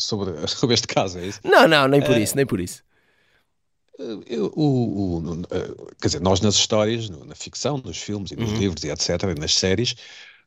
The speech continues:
Speaker 1: nós podemos sempre contar com um final, mesmo que seja um final aberto ou ambíguo.
Speaker 2: Exato.
Speaker 1: Temos um princípio, um meio e um
Speaker 2: Uhum.
Speaker 1: final. Aqui, aqui, aqui, eu não vou dizer que a precisão vai no adro, não é? Mas vai ali a meio da, da avenida, porque, eh,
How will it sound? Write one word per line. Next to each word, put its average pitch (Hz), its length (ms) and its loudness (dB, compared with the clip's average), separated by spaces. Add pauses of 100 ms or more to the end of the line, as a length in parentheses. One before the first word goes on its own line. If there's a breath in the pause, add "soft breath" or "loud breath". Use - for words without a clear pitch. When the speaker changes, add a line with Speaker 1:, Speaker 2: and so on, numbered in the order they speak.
Speaker 1:
nós 95 220 0
podemos - 320 -2
sempre 101 220 0
contar 110 340 -2
com 110 180 -6
um 113 60 -6
final, 110 500 -4
mesmo 71 300 -12
que - 60 -14
seja 80 180 -10
um 80 60 -14
final 85 360 -6
aberto 92 440 0
ou 87 80 -6
ambíguo. 107 480 0
Speaker 2:
Exato. 95 400 0
Speaker 1:
Temos 78 160 -8
um 90 100 -4
princípio, 123 880 2
um 104 140 -4
meio 117 360 0
e 113 40 0
um 123 40 -2
Speaker 2:
Uhum. 117 120 0
Speaker 1:
final. 107 560 2
Aqui, 73 400 -14
aqui, 95 500 -8
aqui, 85 440 -10 (260)
eu - 80 -16
não 78 100 -8
vou 80 120 -6
dizer 78 120 -2
que - 120 -6
a - 20 -8
precisão 82 540 -2
vai 85 360 -2 (120)
no 80 160 -4
adro, 90 260 0
não 76 140 -6
é? 107 60 -4 (460 loud breath)
Mas - 220 -2
vai 85 220 0
ali 87 200 0
a 90 60 2
meio 95 240 4
da, 98 300 2
da 101 140 2
avenida, 123 500 0
porque, 73 760 -12
eh, 53 640 -18